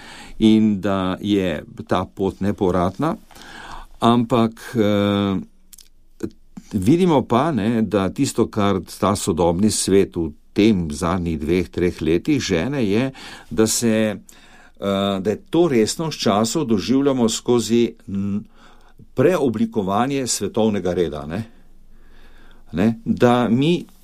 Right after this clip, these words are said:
eh, vidimo, da en svetovni red se je postavil v procesu druge svetovne vojne, kjer je šlo za četrtfinalni obračun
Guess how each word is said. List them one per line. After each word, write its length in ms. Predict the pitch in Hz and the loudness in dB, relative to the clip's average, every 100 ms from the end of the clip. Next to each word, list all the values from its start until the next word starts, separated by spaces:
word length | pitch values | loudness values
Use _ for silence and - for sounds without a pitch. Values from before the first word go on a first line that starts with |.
| - | -2
eh, 60 | 104 98 101 101 95 | 0 2 2 0 -2
vidimo, 380 | 90 139 143 117 113 - | -4 -4 0 0 -2 -2
da 220 | 101 - - - | 0 -2 -8 -2
en 200 | 120 131 | 0 0
svetovni 520 | - 113 127 135 107 | 0 2 4 4 4
red 200 | 113 123 | 4 2
se 120 | - | 0
je 80 | 113 | -2
postavil 640 | 104 98 - 98 101 110 - - | -2 -6 -2 2 4 4 2 -4
v 160 | 113 | -6
procesu 500 | 110 101 - 101 98 | -2 -2 0 0 0
druge 260 | 90 98 113 | -4 -2 -2
svetovne 440 | - 85 92 92 | -4 0 2 2
vojne, 540 | 85 92 151 180 185 185 - - - - - - - - - 113 | 2 2 2 0 -2 -4 -12 -20 -20 -20 -20 -20 -20 -20 -18 -18
kjer 240 | - 131 127 | 0 4 4
je 120 | 113 | 2
šlo 240 | - 123 | 2 0
za 140 | 110 104 | 0 -2
četrtfinalni 840 | - 113 135 117 - 107 101 107 | -2 -2 -2 -2 0 0 0 -2
obračun 640 | 98 92 92 131 127 123 | -2 -4 -6 -4 -6 -8